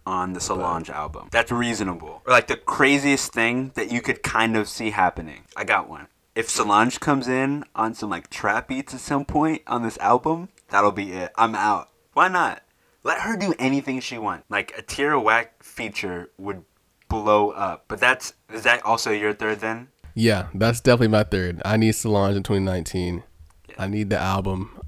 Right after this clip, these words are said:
Speaker 2: I need it. I need
Speaker 1: Yeah,
Speaker 2: it
Speaker 1: there's
Speaker 2: soon.
Speaker 1: no way. I got the opposite of a wish list item. I know we need to move on, but the thing I don't want in twenty nineteen is a,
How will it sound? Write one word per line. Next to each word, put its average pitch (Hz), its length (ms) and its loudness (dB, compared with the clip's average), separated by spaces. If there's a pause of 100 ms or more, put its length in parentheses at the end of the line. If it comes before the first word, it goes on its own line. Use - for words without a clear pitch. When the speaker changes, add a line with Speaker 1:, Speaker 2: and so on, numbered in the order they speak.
(120)
Speaker 2:
I 101 120 0
need 101 180 0
it. 98 180 -2
I 104 80 -2
need 104 120 2
Speaker 1:
Yeah, 90 120 0
Speaker 2:
it - 40 -6
Speaker 1:
there's 95 180 -2
Speaker 2:
soon. 90 100 0
Speaker 1:
no 82 80 -4
way. 78 140 -14 (240)
I 107 100 -2
got 156 140 0
the 143 100 4
opposite 110 340 6
of 98 100 -8
a 98 60 2
wish 92 280 -6
list 92 160 -10
item. 85 280 -10
I 95 100 -12
know 101 120 -4
we 104 80 -2
need 101 120 -6
to 98 60 -4
move 95 200 -8
on, 80 260 -6
but 92 300 -6 (480)
the 120 160 2
thing 135 240 4
I 113 180 4
don't 107 440 2
want 143 280 4 (300)
in 131 100 -4
twenty 151 240 0
nineteen 156 640 -2 (180)
is 104 380 -4
a, 104 100 -8